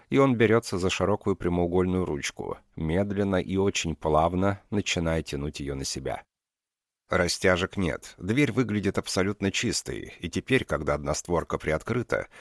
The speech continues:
можно различить едва слышное гудение, идущее из-за нее. Очень знакомое. Так звучит серверная в нашем участке.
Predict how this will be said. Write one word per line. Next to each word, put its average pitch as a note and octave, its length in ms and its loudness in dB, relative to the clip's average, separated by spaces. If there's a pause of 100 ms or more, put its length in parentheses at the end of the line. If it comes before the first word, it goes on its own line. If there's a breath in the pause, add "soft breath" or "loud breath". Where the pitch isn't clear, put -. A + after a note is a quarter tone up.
(160 loud breath)
можно F#2 380 4
различить F2 560 -2
едва F2 260 0
слышное F2+ 460 0
гудение, E2+ 580 0
идущее C#2 460 -4
из-за C#2 180 -6
нее. C#2+ 380 -6 (580)
Очень E2+ 380 0
знакомое. D2+ 720 -2 (380 loud breath)
Так A2+ 180 4
звучит E2+ 420 0
серверная E2 600 2
в D#2+ 40 -4
нашем D2+ 320 -2
участке. - 640 -6